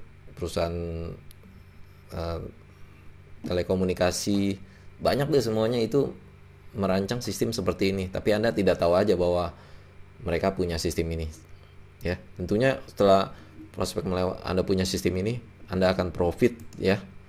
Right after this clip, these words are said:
Profit, mendapatkan uang yang sangat banyak. <clears throat>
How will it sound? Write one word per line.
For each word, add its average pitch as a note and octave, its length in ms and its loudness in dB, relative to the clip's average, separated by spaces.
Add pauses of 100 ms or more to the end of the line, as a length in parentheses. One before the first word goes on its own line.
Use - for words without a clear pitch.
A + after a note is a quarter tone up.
(280)
Profit, C3 400 2 (2250)
mendapatkan F2 480 0
uang F2+ 300 4
yang E2 260 -2 (220)
sangat E2 320 0
banyak. E2 320 2 (720)
<clears throat> - 100 2